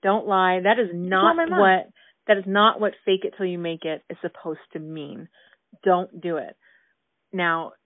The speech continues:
Speaker 1: when I say it can be good advice, that's not faking your experience or the demand that you're in.
Speaker 2: No.
Speaker 1: It's faking that confidence. You know, that's
Speaker 2: Oh,
Speaker 1: what
Speaker 2: yeah.
Speaker 1: you need to do. You need to just put on a show,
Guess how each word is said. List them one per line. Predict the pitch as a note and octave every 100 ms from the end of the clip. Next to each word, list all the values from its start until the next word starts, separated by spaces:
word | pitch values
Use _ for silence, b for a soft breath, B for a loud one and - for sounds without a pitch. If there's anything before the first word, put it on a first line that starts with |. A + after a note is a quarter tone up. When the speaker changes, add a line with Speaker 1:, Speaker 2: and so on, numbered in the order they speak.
| _
Speaker 1:
when | G3 F#3+
I | F#3+
say | A#3+ G#3+
it | G#3
can | G3
be | F3+ D#3 -
good | F#3 G#3
advice, | G#3+ A#3+ C4+ C#4+ _ _ _ _ _ _
that's | G3+ A3+ D4 _ _ _ _ _ _ A3
not | A#3+ D4 C4 - -
faking | C4 C4 B3+ A#3 G#3+ F#3+
your | F3+ E3
experience | E3 _ - F3 F#3+ A3 B3 B3+ - _
or | F3+ E3 D3+ D3+ D#3+ _ _ -
the | F3+ F3
demand | E3+ D#3+ D3+ E3+ F#3+
that |
you're | G3+ G3
in. | G3 G3+
Speaker 2:
No. | F#3 G3 G#4+ D#4+ A#4+
Speaker 1:
It's | - - _ _
faking | C4+ C#4 D4 C#4 B3+ G3
that | G3+ G3 - - -
confidence. | D4 F4 F#3+ G3 - _ _ _ _ _ _ -
You | A3
know, | G#3 G#3 _
that's | G3+ C4+ E4+ E4+
Speaker 2:
Oh, |
Speaker 1:
what | A3
Speaker 2:
yeah. | A#3+
Speaker 1:
you | A#3
need |
to | A#3
do. | A3 D#4 F#3+ C3+
You | G#3+
need | A3+ A#3
to | A3
just | A3+ - - -
put | D4
on | D4
a | C4+ -
show, | C#4